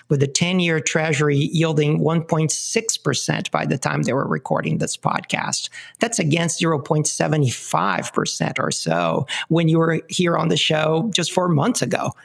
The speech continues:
You know, also inflation has now become a point of conversation after, after a long while. So I thought you'd be the perfect guy to help us make sense of all this.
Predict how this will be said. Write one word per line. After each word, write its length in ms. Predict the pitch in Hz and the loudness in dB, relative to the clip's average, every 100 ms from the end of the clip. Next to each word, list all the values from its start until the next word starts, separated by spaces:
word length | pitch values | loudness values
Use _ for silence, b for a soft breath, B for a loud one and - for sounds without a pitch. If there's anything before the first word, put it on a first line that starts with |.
| B B | B B
You 100 | - | 0
know, 180 | 156 160 - | 0 0 2
also 320 | 220 254 160 | 2 2 2
inflation 680 | 147 - 180 254 - 151 165 | 2 2 0 2 2 0 0
has 200 | 143 151 | 0 0
now 260 | 165 - | -2 -2
become 340 | 165 160 156 160 | -2 -2 0 0
a 60 | |
point 320 | 151 - 170 165 | -2 -2 -2 -2
of 100 | 139 | -2
conversation 840 | 147 156 143 - 156 202 - 185 | -2 0 0 0 0 0 0 0
after, 460 | 131 - 151 156 - | -2 0 -2 -2 -2
after 240 | - - | -4 -2
a 100 | - | 0
long 340 | - 151 214 175 | 0 2 2 0
while. 420 | - - - - B B B B | 0 -2 -4 -6 B B B B
So 260 | 214 208 - | 0 0 0
I 160 | 277 | -2
thought 260 | - 190 185 | 0 0 2
you'd 140 | 156 | 2
be 120 | 160 | 2
the 100 | 143 | 0
perfect 640 | 139 - - 233 240 156 - | -2 -2 -2 -2 -2 -4 -2
guy 300 | 180 - - | -2 0 0
to 120 | 165 | 0
help 300 | 135 156 156 | 2 0 -2
us 120 | 147 | -2
make 220 | 165 160 | 0 -2
sense 320 | - 170 170 - | -2 -2 -2 -2
of 100 | 151 | -2
all 180 | - - | -2 -2
this. 400 | - 175 - | -4 -4 -6